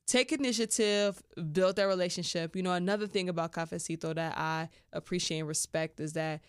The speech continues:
he, he is the epitome of the quote,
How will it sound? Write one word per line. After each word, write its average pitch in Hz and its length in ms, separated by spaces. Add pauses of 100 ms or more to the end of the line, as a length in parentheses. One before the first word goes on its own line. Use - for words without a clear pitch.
(400)
he, 214 580 (120)
he 285 180
is 330 120
the 254 120
epitome 208 600
of 165 140
the 165 100
quote, 170 460